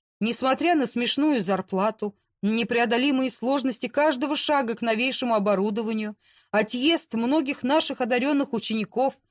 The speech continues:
а это не так-то просто воспитать ученика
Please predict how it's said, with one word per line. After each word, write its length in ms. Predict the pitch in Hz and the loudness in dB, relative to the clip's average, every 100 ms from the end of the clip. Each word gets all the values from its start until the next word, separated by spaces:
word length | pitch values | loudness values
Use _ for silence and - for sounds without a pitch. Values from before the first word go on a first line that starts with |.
| _ _ _ _ _ | _ _ _ _ _
а 80 | 180 | -2
это 260 | 190 202 208 | 0 0 -2
не 160 | 196 | -2
так-то 360 | 196 262 - 269 | -2 -4 -4 -6
просто 420 | - 285 269 - | -2 -2 -2 -2
воспитать 540 | 170 180 - 208 190 196 | -4 -4 -6 -2 -2 -2
ученика 600 | - 202 202 - 196 | -4 -2 -4 -2 -4